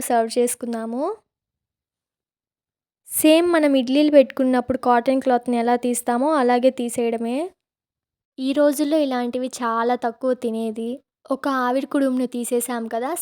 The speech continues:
సేమ్ ఇలానే సెకండ్ ఆవిరి కుడుమును కూడా అలాగే తీసేద్దాము. ఈ ఆవిరి కుడుములోకి చట్నీ అయినా బాగుంటుంది, అలాగే కరివేపాకు కారం అయినా బాగుంటుంది. మా ఇంట్లో చట్నీ అవైలబుల్‌లో లేదు, కరివేపాకు కారం అవైలబుల్‌గా ఉందని మేము ఇందులో కరివేపాకు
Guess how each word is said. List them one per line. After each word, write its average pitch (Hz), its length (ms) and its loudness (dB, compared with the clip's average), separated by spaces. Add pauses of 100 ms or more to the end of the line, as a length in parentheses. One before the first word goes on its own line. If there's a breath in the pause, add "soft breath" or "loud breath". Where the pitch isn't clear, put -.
సేమ్ 262 420 -2
ఇలానే 240 320 -4 (100)
సెకండ్ 247 400 -4
ఆవిరి 226 280 -2
కుడుమును 220 320 -4 (100)
కూడా 214 200 -4 (100)
అలాగే 240 280 -2 (100)
తీసేద్దాము. 214 680 -6 (540)
ఈ - 20 0 (160)
ఆవిరి 269 300 -4
కుడుములోకి 240 580 0 (140)
చట్నీ 262 400 -4
అయినా 254 260 -4
బాగుంటుంది, 226 640 -6 (100)
అలాగే 233 380 -6
కరివేపాకు 233 580 -6
కారం 220 300 -8
అయినా 226 160 -8 (100)
బాగుంటుంది. 214 600 -8 (120)
మా 262 80 -6 (140)
ఇంట్లో 233 300 -6
చట్నీ 240 300 -8 (100)
అవైలబుల్‌లో 226 580 -6
లేదు, 214 260 -6 (520)
కరివేపాకు 247 580 -8
కారం 226 260 -8 (120)
అవైలబుల్‌గా 226 640 -6
ఉందని 220 320 -8
మేము 277 240 -6
ఇందులో 220 260 -8 (160)
కరివేపాకు 220 560 -12